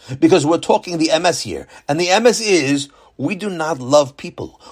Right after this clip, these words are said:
We have maybe some potential for loving them, but to actually do it, to serve Hashem by actually loving the Am Yisrael with a genuine affection, nobody's doing that unless they work on it. But the question is,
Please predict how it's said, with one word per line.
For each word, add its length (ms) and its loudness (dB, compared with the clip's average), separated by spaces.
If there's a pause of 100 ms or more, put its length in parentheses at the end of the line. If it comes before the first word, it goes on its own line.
We 140 2
have 440 2
maybe 300 -2
some 280 0
potential 520 -4
for 140 -6
loving 280 0
them, 220 -10 (340)
but 120 -4
to 140 -8
actually 440 -4
do 220 -6
it, 200 -18 (280)
to 120 0
serve 340 2
Hashem 440 0
by 140 2
actually 520 -2
loving 440 0
the 160 -8
Am 200 -2
Yisrael 640 -2 (200)
with 140 -4
a 60 -2
genuine 480 -4
affection, 720 -6 (340)
nobody's 540 0
doing 260 -2
that 320 -4
unless 680 0 (380)
they 160 0
work 320 -2
on 160 -4
it. 260 -20 (540)
But 120 0
the 80 -4
question 420 0
is, 320 -4